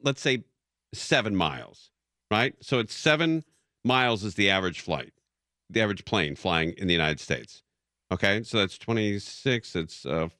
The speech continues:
four. So it's about a hundred and forty times higher than the average flight. If you had a billion pennies stacked up, it would go into outer space.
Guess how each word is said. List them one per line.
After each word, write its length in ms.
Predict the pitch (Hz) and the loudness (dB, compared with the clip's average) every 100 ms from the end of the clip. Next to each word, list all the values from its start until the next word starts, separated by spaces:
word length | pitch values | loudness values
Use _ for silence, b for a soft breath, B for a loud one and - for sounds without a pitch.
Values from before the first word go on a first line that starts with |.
| _ _ _ _ | _ _ _ _
four. 800 | 135 127 127 123 123 123 120 113 b b b _ | -4 -2 -2 -2 0 0 -2 -4 b b b _
So 180 | - 139 | 2 2
it's 140 | 135 | 0
about 280 | 131 147 151 | 0 2 2
a 40 | 123 | -4
hundred 300 | 147 160 165 | 0 2 2
and 100 | 139 | 0
forty 320 | 151 135 123 | 0 2 0
times 720 | - 117 110 98 95 98 - _ _ 104 | -2 0 2 2 0 -4 -8 _ _ 0
higher 340 | 107 92 85 | 4 4 2
than 160 | 82 87 | 0 2
the 120 | 87 | 4
average 340 | 85 82 78 - | 2 0 -8 -8
flight. 360 | 95 73 62 _ _ _ _ _ _ _ _ 151 - - | -2 -2 -2 _ _ _ _ _ _ _ _ -14 -14 -4
If 120 | 123 120 | -2 2
you 160 | 139 | 4
had 200 | 147 135 | 4 2
a 80 | 120 | 0
billion 460 | 104 127 127 147 139 | 0 0 2 2 0
pennies 320 | 131 120 101 | 0 0 -2
stacked 440 | - 110 107 104 107 | 0 2 2 0 0
up, 300 | 90 80 _ - | 0 -2 _ -2
it 60 | |
would 140 | 101 95 | 0 2
go 120 | 104 | 2
into 220 | 98 92 92 | 2 2 0
outer 220 | 90 85 | 0 -2
space. 500 | - 67 58 - | -4 -6 -6 -16